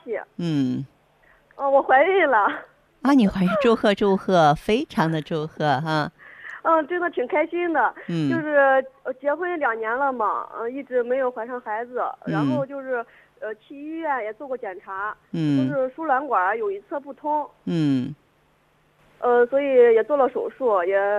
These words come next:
Speaker 1: 还说有什么盆腔炎。
Speaker 2: 嗯。
Speaker 1: 呃，也用了药，但一直还是没有怀上孩子。
Speaker 2: 嗯。
Speaker 1: 呃，之后就是听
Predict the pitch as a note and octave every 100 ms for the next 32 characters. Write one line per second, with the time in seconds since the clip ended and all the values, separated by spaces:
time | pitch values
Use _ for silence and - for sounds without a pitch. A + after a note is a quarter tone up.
0 | G3+ A3 A#3 C4+ C4+ A#3+ G3+ G#3+ A3 A#3
1 | A#3+ A#3+ D#4+ D#4 G3 F#3 A3+ - _ E3+
2 | D3+ C3+ A#2+ C#3 _ G3+ A3 A3 G#3+ A#3+
3 | C4+ B3+ C#4 C4 G#3 D4+ B3 A3+ A3+ A3+
4 | C4+ A3+ A#3 A#3 C#4+ B3+ A#3+ A#3 G#3 A#3+
5 | A3 F#3 F#3+ F#3+ E3 - - D#3+ C#3+ B2
6 | G#3+ A3+ D4 D#4+ D4 D#4 D4 C#4 F4+